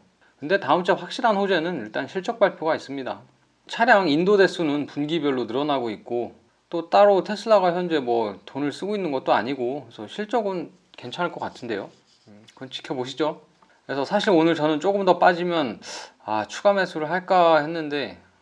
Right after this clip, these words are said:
너무 안 빠졌어. 한, 한 사 프로 이상 빠지면 조금 몇 개 더 담아볼까 했는데 안 샀고요. 다음 주에 지켜보시죠. 일단 오늘 뉴스입니다. 이번 주 주간 뉴스는, 아니,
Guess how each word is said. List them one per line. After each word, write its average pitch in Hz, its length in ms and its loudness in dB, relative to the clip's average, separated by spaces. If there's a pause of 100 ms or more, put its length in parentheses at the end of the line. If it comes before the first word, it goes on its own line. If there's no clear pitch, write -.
(140)
너무 117 360 -2
안 101 140 0
빠졌어. 139 520 -2 (240)
한, 123 300 -12 (600)
한 117 180 -14
사 131 300 2
프로 156 240 -2
이상 123 260 -8
빠지면 135 560 -6
조금 120 240 -10
몇 110 140 -8
개 139 120 -8
더 113 120 -8
담아볼까 117 520 -8
했는데 120 360 -12
안 92 180 -14
샀고요. 117 420 -16 (680)
다음 127 240 -16
주에 139 140 -10
지켜보시죠. 139 720 -12 (800)
일단 165 320 6
오늘 170 340 4
뉴스입니다. 156 760 2
이번 165 360 2
주 160 120 -2
주간 151 320 2
뉴스는, 147 540 -2 (380)
아니, 117 460 -8